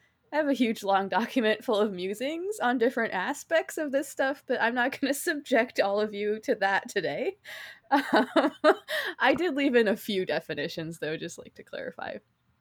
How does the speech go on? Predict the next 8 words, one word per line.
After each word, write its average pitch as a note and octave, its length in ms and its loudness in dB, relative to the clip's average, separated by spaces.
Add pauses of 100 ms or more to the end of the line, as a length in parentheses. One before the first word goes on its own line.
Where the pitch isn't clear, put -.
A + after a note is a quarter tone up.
(600)
Okay, A3+ 200 -2
so A3 340 2 (500)
strive - 480 0
for - 320 -2
empathy, A3+ 720 -2 (140)
self-expression, F#3+ 1300 -4
and F3 180 -8
self-mastery. E3 1300 -8